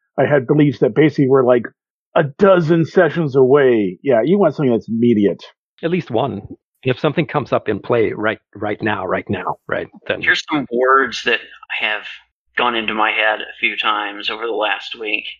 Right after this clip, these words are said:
Speaker 3: Uh, "To come out of this alive, I must prepare a contingency plan. A plan for what is going to be done if I fail in gaining control of the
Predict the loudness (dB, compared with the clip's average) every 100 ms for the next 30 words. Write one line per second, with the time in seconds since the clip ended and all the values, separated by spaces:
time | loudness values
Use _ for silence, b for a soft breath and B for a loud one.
0 | _ _ _ -4 -2 -2 -8 -8 -4 0
1 | 0 -2 -6 -6 -2 0 0 -2 -4 -6
2 | -8 -14 -16 -4 -2 -2 -4 -8 -6 -6
3 | -8 -12 -14 -12 -10 -6 -6 -10 -16 _
4 | _ _ -8 -8 -6 -4 -4 -4 -8 -4
5 | -2 0 -2 -10 _ -16 -10 -4 -4 -4
6 | -6 -6 -6 -6 -4 -2 -2 -4 -6 -4
7 | -6 -8 -6 -4 -4 -6 -10 -12 -16 -20
8 | _ _ -6 -6 -8 -12 -4 -2 -2 -4
9 | -14 -20 -20 -6 -4 -2 -2 -2 -4 -8
10 | -14 _ _ _ -4 -2 -2 -4 -4 -8
11 | -8 -8 -8 -10 -10